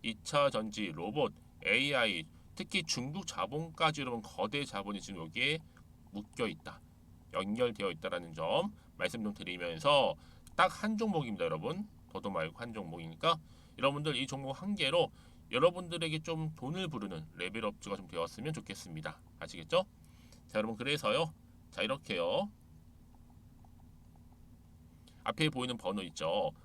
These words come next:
공일공 이일오팔 일칠일공 이 번호로 여러분, 급등이라고 두 글자 저한테 문자 남겨주시게 되면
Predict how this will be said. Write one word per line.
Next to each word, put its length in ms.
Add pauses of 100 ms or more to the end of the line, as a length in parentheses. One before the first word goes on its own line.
(200)
공일공 800 (300)
이일오팔 880 (260)
일칠일공 880
이 140
번호로 680 (380)
여러분, 300
급등이라고 1120 (140)
두 100
글자 380 (300)
저한테 260
문자 280
남겨주시게 520
되면 400